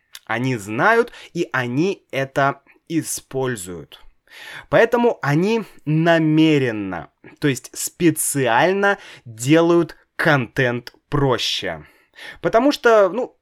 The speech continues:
вы сами знаете, ты идешь на YouTube, ты хочешь найти, а, какое-то полезное видео, и ты хочешь, чтобы оно было максимально коротким, чтобы оно было максимально простым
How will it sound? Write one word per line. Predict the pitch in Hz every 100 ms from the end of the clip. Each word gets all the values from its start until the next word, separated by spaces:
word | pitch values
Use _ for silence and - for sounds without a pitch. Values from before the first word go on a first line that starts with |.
| _
вы | 180 170 226
сами | - 190 160
знаете, | 127 139 123 107 - 98 -
ты | 240 185
идешь | 151 139 151 -
на | 120
YouTube, | 120 123 240 277 - - - _ _ _
ты | -
хочешь | - 196 185 147 127 -
найти, | - 135 139 135 - 170 120 - - - - -
а, | 117 117 113 117
какое-то | - 135 190 165 127
полезное | - 147 135 156 147 117 113 107
видео, | 104 202 226 214 220 202 196 - _
и | 147
ты | 147 247 254 -
хочешь, | - 180 190 - 117 -
чтобы | - - 135 135
оно | 156 175
было | 131 175 139 113 -
максимально | 151 185 - - - 202 196 185 185 180 165 156 123 - _
коротким, | - - 127 131 135 117 - - 87 71 67 _ _ _ _ _ - - -
чтобы | - - 156
оно | 180 214
было | 180 196
максимально | 180 196 190 - - 190 185 180 185 185 180
простым | 175 - 160 151 - - 156 120 92 80